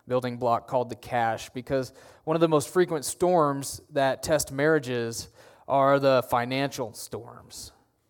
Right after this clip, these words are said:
the financial storms that hit us, and, and they are unavoidable. No matter how hard we try, no matter how great we are with money,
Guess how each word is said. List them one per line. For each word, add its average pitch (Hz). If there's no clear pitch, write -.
the 127
financial 131
storms 123
that 113
hit 151
us, -
and, 113
and 120
they 131
are 131
unavoidable. 127
No 117
matter 127
how 131
hard 135
we 123
try, 143
no 127
matter 123
how 123
great 131
we 139
are 135
with 120
money, 120